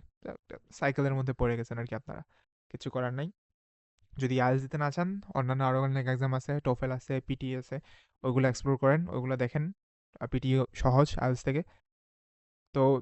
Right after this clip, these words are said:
যদি হচ্ছে এটা এখনো কঠিন লাগে আইএলটিএসটা বা আইএলটিএস একবার করে মন উঠে গেছে, তাহলে অন্য দিকে হচ্ছে শিফট হন, এটা নিয়ে পড়ে থাকার দরকার নেই। আর যদি আইএলটিএস দিতে চান,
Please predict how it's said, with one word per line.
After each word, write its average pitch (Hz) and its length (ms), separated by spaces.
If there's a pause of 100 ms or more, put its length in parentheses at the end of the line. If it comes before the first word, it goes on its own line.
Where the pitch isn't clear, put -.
(140)
যদি 160 200
হচ্ছে 180 220
এটা 180 120
এখনো 170 200
কঠিন 160 240
লাগে 170 180
আইএলটিএসটা 147 320
বা 139 220
আইএলটিএস 139 440
একবার 143 200
করে 143 220
মন 139 180
উঠে 139 180
গেছে, 165 280 (120)
তাহলে 156 240
অন্য 135 440 (240)
দিকে 135 160
হচ্ছে 131 220
শিফট - 300
হন, 117 100
এটা 120 180
নিয়ে 120 140
পড়ে 120 220
থাকার 120 220
দরকার 120 260
নেই। 131 200
আর 135 340
যদি 151 140
আইএলটিএস 139 260
দিতে 156 200
চান, 175 200